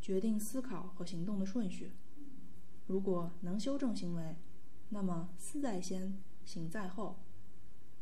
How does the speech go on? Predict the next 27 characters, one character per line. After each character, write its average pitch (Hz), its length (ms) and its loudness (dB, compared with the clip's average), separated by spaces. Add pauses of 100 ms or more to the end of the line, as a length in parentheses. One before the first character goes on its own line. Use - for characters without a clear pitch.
(120)
如 247 100 2
果 247 100 2
不 349 200 0
能 185 180 2
修 180 180 0
正， 170 220 0 (580)
则 185 120 2
行 180 280 0
在 226 180 2
先， 202 380 0 (280)
思 - 220 0
在 208 160 -2
后。 - 260 -2 (1160)
通 311 200 2
常， 214 320 0 (500)
想 226 240 2
法 220 220 0
与 196 80 2
行 196 200 0
为 214 120 2
保 175 180 0
持 196 160 0
一 185 100 2
致 285 180 0
的 190 80 2
时 170 160 0
候， 175 280 -2